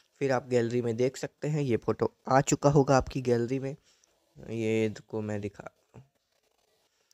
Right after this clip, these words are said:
ये आप देख सकते हैं गैलरी में ये फ़ोटो आ चुका है। So गाइस, वीडियो अच्छी लगी हो तो लाइक कीजिएगा,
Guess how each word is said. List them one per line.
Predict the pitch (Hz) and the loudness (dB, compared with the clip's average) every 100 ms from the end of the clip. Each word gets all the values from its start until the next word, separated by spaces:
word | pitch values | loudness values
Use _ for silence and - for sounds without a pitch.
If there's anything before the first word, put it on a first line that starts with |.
| _ - | _ -10
ये | 131 135 | 0 4
आप | 135 127 | 4 4
देख | 123 135 - | 4 2 2
सकते | - - 131 | -16 -6 -4
हैं | 135 123 | -2 4
गैलरी | 113 113 113 | 4 4 0
में | 117 117 | -2 -2
ये | 113 | -2
फ़ोटो | 113 107 - 170 - | -2 -2 0 -2 2
आ | 123 | 2
चुका | 113 - - | 2 -2 -4
है। | 113 | 2
So | 131 | 6
गाइस, | 123 120 | 6 6
वीडियो | 117 113 | 2 2
अच्छी | 107 110 | 2 0
लगी | 117 117 | -2 -2
हो | 113 | -2
तो | 117 | 0
लाइक | 113 139 165 | 2 4 2
कीजिएगा, | - 160 147 147 147 | 0 2 6 6 4